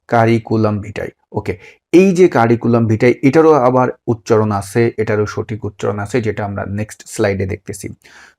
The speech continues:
তো এই যে কারিকুলাম যে ভিটাই আছে, এটা আসলে কি, এটা কোথা থেকে আসে? এটা হলো লাতিন শব্দ, যার অর্থ হলো পুরো জীবন বৃত্তান্ত, অর্থাৎ এটি আপনার সম্পূর্ণ, মানে আপনার একাডেমিক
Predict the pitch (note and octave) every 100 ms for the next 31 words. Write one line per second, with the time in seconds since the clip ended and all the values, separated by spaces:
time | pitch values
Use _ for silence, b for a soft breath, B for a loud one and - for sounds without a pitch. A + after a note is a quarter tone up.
0 | - B2 B2 - - E3+ F#3+ G3 - _
1 | C3 C3 C#3 D3 C#3+ C#3 C#3 C#3 A#2 A2+
2 | A2+ A2+ B2 A2+ A#2 A#2+ A2+ G#2+ G#2+ F2
3 | G#2 A2 C#3+ B2 B2+ A2+ F#2 - - G#2+
4 | G#2 G#2 G2 F#2+ F#2+ G#2+ G#2+ - G#2+ A2
5 | C3+ E3 b b b - G#2+ G#2 G#2 -
6 | G#2+ - A#2 A#2 A#2 A#2+ - A2+ B2+ A2
7 | G#2+ A#2+ A2+ A#2 A#2 A2 G#2+ G#2+ G2+ G2
8 | F#2+ G2 - - - A2+ B2 A#2 D3 C#3
9 | D3 D3 - C#3 C3+ D3 A#2+ F#2 G#2+ G2+
10 | - A2 - G2+ A2+ A2 B2 B2 A#2+